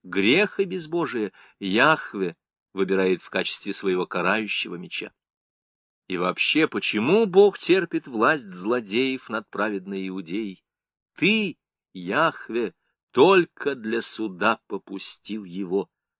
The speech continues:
Скала моя, для наказания ты назначил его. Чистым очам твоим не свойственно глядеть на злодеяние,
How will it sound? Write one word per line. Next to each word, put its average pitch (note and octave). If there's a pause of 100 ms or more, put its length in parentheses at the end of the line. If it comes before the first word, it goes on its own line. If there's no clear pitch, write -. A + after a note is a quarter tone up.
Скала E3
моя, C#3 (200)
для F#2
наказания A2
ты F#2
назначил F2+
его. F2+ (640)
Чистым F#3+
очам F3
твоим F3
не E3+
свойственно D#3+
глядеть C3
на A#2
злодеяние, A2